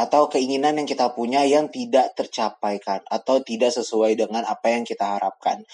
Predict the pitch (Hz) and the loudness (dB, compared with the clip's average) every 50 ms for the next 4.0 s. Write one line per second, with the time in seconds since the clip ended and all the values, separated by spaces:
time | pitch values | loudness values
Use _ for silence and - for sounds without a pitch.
0 | - - - - - _ 113 113 - - 123 120 - 113 113 107 101 110 110 120 | -20 -20 -20 -20 -4 _ 2 2 2 2 0 0 0 0 0 2 2 2 2 2
1 | 123 117 107 - 107 - 107 101 98 98 98 98 - 101 101 - _ - 92 85 | 0 -2 -4 -6 -6 -2 0 0 2 0 0 -2 -4 -10 -12 -12 _ -10 -10 -10
2 | - - - _ - - - _ - 117 113 107 123 113 107 110 101 104 98 104 | -10 -12 -16 _ -20 -20 -20 _ 0 0 2 2 0 0 0 0 2 2 2 2
3 | 110 135 143 - - 123 - 139 135 123 113 104 101 95 107 131 135 - - | 4 2 2 2 0 0 0 0 0 0 -2 -2 -2 0 2 2 2 0 -4